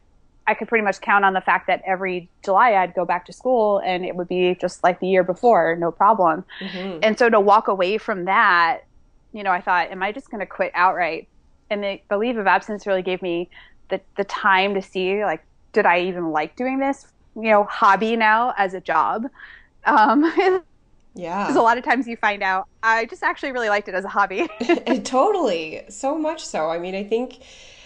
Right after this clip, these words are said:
Speaker 2: you know, to, to have your own business, like, not everyone's meant to be,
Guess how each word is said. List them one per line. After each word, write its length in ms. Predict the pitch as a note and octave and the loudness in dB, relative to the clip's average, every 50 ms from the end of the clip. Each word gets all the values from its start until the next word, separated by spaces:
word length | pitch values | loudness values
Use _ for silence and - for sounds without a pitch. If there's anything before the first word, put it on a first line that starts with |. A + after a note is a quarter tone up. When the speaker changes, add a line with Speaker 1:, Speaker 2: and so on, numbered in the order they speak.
| - - _ _ | -20 -20 _ _
Speaker 2:
you 80 | - A#3+ | 0 2
know, 400 | A#3 G#3 G3 G3 F#3+ F#3+ F#3 - - - | 2 2 2 0 -4 -6 -8 -10 -12 -12
to, 720 | - - A3+ A3 G#3+ G#3 G3 F#3+ F#3+ F#3 F#3 - - - - - | -10 -4 -2 0 0 0 0 -2 -4 -6 -6 -8 -12 -16 -16 -12
to 100 | A#3+ B3 | -10 -8
have 300 | A#3 G#3 F#3+ G3+ G#3 A#3+ | -2 2 2 2 2 2
your 300 | A#3+ A#3 G#3 - - - | 0 -2 -2 -2 -4 -4
own 400 | F3+ F3+ F3+ F3+ F3+ F3+ F3 - - - | -4 -2 -2 -4 -4 -6 -8 -8 -8 -8
business, 400 | E3 D#3 D#3+ F#3+ G#3 B3 B3+ - | -8 -8 -8 -8 -8 -10 -8 -8
like, 160 | - G3+ G3+ | -8 -4 -4
not 180 | G3+ G#3+ B3 | -4 -2 -2
everyone's 480 | B3+ B3 C4 C4+ B3 A#3 G#3 G3+ G3 G3+ | -4 -4 -4 -4 -2 -2 -4 -6 -6 -6
meant 320 | D#3+ - D#3 D#3+ - - - | -6 -6 -6 -6 -8 -10 -12
to 80 | - | -16
be, 520 | C#3+ - C#3+ - - - - - - F3+ | -14 -12 -12 -10 -10 -10 -12 -12 -14 -16